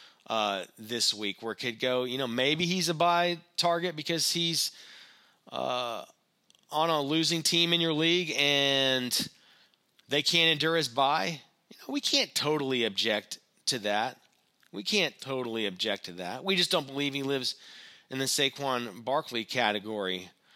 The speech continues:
uh, who's in a very, very, uh, similar situation. Just also think more like Aaron Jones, that if you're in a team where you have to win now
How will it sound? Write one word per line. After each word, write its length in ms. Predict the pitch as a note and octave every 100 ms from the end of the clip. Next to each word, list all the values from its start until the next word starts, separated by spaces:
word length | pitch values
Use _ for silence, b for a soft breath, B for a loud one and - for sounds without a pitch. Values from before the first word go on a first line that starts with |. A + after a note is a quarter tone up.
| B B B
uh, 200 | - G#2+
who's 240 | A2 B2 B2
in 80 |
a 40 | A#2
very, 280 | B2 A#2 A2+
very, 420 | A#2+ A2 G#2 G2+ b b b b -
uh, 200 | A2+ G#2+ -
similar 500 | - - C3+ B2+ A2+
situation. 800 | - B2+ - A#2 B2+ C#3 - C#2+
Just 220 | - C3+ D3+
also 280 | C#3 C3+
think 260 | B2 C3+ A#2
more 240 | A#2+ C#3
like 300 | C3+ B2+ -
Aaron 260 | C3+ C3 A#2
Jones, 440 | C3+ C#3+ C#3 B2
that 80 | A#2+
if 160 | G#2+ B2+
you're 180 | C3+ C3+
in 60 |
a 80 | B2+
team 240 | - C#3
where 100 | B2
you 100 | B2
have 280 | A2+ C3 B2+
to 80 | C3+
win 280 | B2 B2 A#2
now 480 | B2 B2 A2+ G#2+